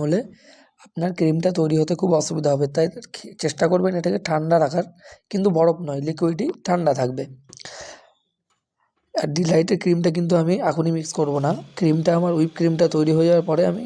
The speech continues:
ডিলাইটের ক্রিমটা এখানে পর থেকে অ্যাড করে একটু মিক্স করে নেব। তো যেমনটা দেখতে পাচ্ছেন, আমি এখন এটাকে খুব ভালো মতন এটাকে হুইপ ক্রিমটাকে করার চ-,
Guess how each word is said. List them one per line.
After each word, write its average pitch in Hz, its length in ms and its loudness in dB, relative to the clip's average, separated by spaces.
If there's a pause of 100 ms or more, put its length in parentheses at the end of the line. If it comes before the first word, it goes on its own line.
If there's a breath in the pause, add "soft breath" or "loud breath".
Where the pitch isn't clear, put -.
(140)
ডিলাইটের 160 380 2
ক্রিমটা 160 300 0
এখানে 160 180 -2
পর 175 180 0
থেকে 165 240 -4
অ্যাড 156 200 2
করে 160 200 0
একটু 196 180 -4
মিক্স 165 240 -2
করে 151 180 -2
নেব। 131 160 -8 (1080 loud breath)
তো - 100 -6
যেমনটা 170 360 2
দেখতে 165 200 -2
পাচ্ছেন, 185 280 2
আমি 175 200 -2
এখন 170 220 0
এটাকে 160 320 2 (440)
খুব 185 140 -2
ভালো 143 280 2
মতন 160 220 -4
এটাকে 151 260 -4
হুইপ 151 280 0
ক্রিমটাকে 151 360 0
করার 143 320 0
চ-, 165 140 -10